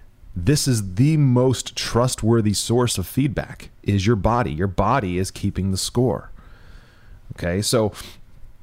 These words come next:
there's a lot of things that people think of when they start to get into a health and fitness journey. There's a lot of things that cross people's minds.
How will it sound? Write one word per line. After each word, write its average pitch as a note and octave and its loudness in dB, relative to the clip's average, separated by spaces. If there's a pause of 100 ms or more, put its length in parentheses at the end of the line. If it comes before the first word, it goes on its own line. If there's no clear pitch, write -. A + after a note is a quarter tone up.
(420)
there's A#2 2
a A#2+ 4
lot B2 4
of E3 -2
things A2+ 2
that F#2 0 (400)
people A#2+ 0
think B2 0
of F#2+ 4
when F#2+ 0
they F#2 0
start - -2
to A#2+ -2
get G#2 2
into G2 0
a F2+ 2
health F2+ 2
and F2 -2
fitness E2+ -2
journey. C#2+ -6 (240)
There's F2 -4
a F#2+ 0
lot A2 2
of G#2+ 0
things G2 -2
that E2+ -6
cross F2 -4
people's E2 -8
minds. F#2 -4